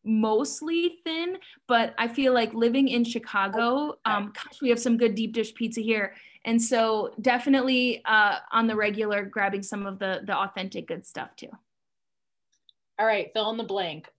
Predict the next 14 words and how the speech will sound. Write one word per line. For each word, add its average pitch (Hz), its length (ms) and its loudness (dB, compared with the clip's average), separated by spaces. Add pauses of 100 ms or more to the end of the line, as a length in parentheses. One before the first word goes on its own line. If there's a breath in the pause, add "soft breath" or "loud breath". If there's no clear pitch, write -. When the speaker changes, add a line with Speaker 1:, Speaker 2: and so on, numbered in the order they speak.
(120)
Speaker 2:
A 208 80 -4
good 220 340 -2
mentor 196 560 -4
will 185 200 -4
always 156 840 -6 (1500 soft breath)
Speaker 1:
A 113 220 0 (180)
good 240 300 4
mentor 220 420 2
will 208 220 -4
always 202 480 -2
learn 196 600 -4 (100)
from 202 220 -10
their 190 160 -8
mentee. 196 640 -10